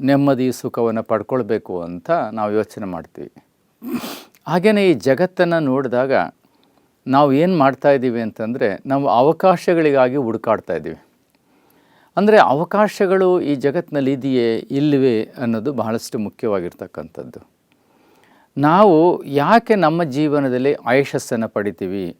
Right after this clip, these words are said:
ಅಥವಾ ನಮಗೆ ಬೇಕಾಗಿರೋದನ್ನು ನಾವು ಪಡೀಲಿಕ್ಕೆ ಸಾಧ್ಯತೆ ಆಗಲಿಲ್ಲ ಅನ್ನೋದ್ರ ಬಗ್ಗೆ ನಾವು ಯೋಚನೆನೇ ಮಾಡೋದಿಲ್ಲ. ಅಂದರೆ ನನ್ನಲ್ಲಿರುವ ದುರ್ಬಲತೆಗಳ ಬಗ್ಗೆನೂ ಯೋಚನೆ ಮಾಡೋದಿಲ್ಲ, ಜಗತ್ತು ಏನು ಆಶಿಸ್ತದೆ ಅಂತಲೂ ನಾನು ಯೋಚನೆ ಮಾಡೋದಿಲ್ಲ.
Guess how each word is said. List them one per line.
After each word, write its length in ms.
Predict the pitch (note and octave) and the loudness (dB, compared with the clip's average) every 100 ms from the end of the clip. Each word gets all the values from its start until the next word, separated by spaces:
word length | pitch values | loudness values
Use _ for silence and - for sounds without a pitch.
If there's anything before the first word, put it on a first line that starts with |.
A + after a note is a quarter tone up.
| _ | _
ಅಥವಾ 220 | C3+ F3 E3+ | -2 0 0
ನಮಗೆ 240 | E3 D3 | 0 -2
ಬೇಕಾಗಿರೋದನ್ನು 920 | G2+ D3 D#3 E3 D#3 D3 C#3 B2 C#3 | 0 0 2 2 2 0 -2 -2 -4
ನಾವು 220 | C3 A#2+ | -2 -4
ಪಡೀಲಿಕ್ಕೆ 500 | A#2 G#2 G#2 G2+ - | -4 -4 -4 -8 -6
ಸಾಧ್ಯತೆ 420 | A2 F#2+ F#2+ G#2+ G#2 | -2 -2 -2 -4 -4
ಆಗಲಿಲ್ಲ 560 | G2+ A2+ A2 G#2 F#2 F#2 D#2+ - - | -2 -2 0 -2 0 0 -2 -6 -6
ಅನ್ನೋದ್ರ 340 | D3 G3 F3+ | 0 2 2
ಬಗ್ಗೆ 260 | D3 C#3 E3 | 2 0 -2
ನಾವು 340 | C#3+ C3+ - | -2 -2 -4
ಯೋಚನೆನೇ 560 | C#3+ D3 D3 C#3+ C#3 C3+ | -2 -2 -2 -4 -4 -2
ಮಾಡೋದಿಲ್ಲ. 540 | A#2 G#2+ F#2 E2+ - _ _ _ _ _ _ _ _ _ | -2 -2 -4 -8 -12 _ _ _ _ _ _ _ _ _
ಅಂದರೆ 500 | E3+ G#3 F3 D#3+ - - | 2 6 6 4 -2 -6
ನನ್ನಲ್ಲಿರುವ 840 | C#3+ C3 D3 F3+ G3 F#3+ F#3 F#3 | 0 0 2 0 0 2 2 0
ದುರ್ಬಲತೆಗಳ 680 | C#3 C3+ C#3+ D#3+ - D#3 D#3 | 0 0 2 2 0 0 0
ಬಗ್ಗೆನೂ 440 | C#3+ C3 D#3 F3+ | 0 0 -2 0
ಯೋಚನೆ 400 | F#3+ D3 - A#2+ | 2 2 0 -4
ಮಾಡೋದಿಲ್ಲ, 680 | A2+ G#2 F#2 F2 F#2+ D3+ F3 _ _ _ _ | -2 -2 -4 -6 -4 -6 -8 _ _ _ _
ಜಗತ್ತು 640 | B2+ C3+ C#3+ F3+ F3+ G3 F3+ | -2 2 4 4 2 0 2
ಏನು 300 | B2+ D#3 C#3+ | 2 0 -2
ಆಶಿಸ್ತದೆ 840 | A2+ C3 - F3+ - F3 D#3+ E3+ | 2 2 2 -2 -2 -2 0 0
ಅಂತಲೂ 560 | D#3+ - E3+ A#3 A#3+ - - | 0 -2 0 -2 -4 -8 -2
ನಾನು 200 | C3 B2+ | 0 0
ಯೋಚನೆ 340 | B2+ - A2+ | -2 -4 -8
ಮಾಡೋದಿಲ್ಲ. 560 | G2+ F2+ D#2+ D#2 D#2 | -6 -6 -10 -12 -16